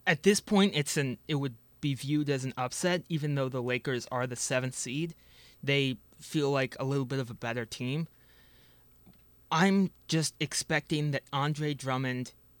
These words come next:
isn't gonna be able to keep up this performance. He has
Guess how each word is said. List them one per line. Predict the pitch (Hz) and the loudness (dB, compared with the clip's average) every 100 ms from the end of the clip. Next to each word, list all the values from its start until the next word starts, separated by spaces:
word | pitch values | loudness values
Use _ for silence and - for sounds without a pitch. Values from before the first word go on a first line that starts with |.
| _ _ | _ _
isn't | - 143 160 - | -4 -2 -4 -2
gonna | 143 139 | -2 0
be | 131 | 0
able | 127 127 | 0 -2
to | |
keep | - - 131 | -6 -6 -6
up | 127 107 | -6 -6
this | 120 - | -8 -8
performance. | - - 127 113 82 - | -12 -8 -6 -6 -6 -6
He | 139 | -4
has | 135 135 135 131 - | 0 0 0 0 -4